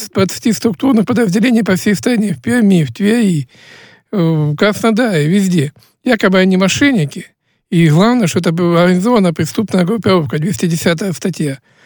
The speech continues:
Почему двести десятая статья? Ну как, это же структура есть, компания есть,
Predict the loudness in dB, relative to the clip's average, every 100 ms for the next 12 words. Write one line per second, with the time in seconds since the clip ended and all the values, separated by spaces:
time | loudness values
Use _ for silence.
0 | -12 -6 0 2 2 0 -2 -2 -2 -2
1 | -4 -6 -8 -12 _ _ -8 -4 -4 -4
2 | -4 -2 0 2 2 2 2 0 0 -2
3 | -2 -2 0 2 2 0 -4 -4 -4 -2
4 | -2 0 0 -2 -4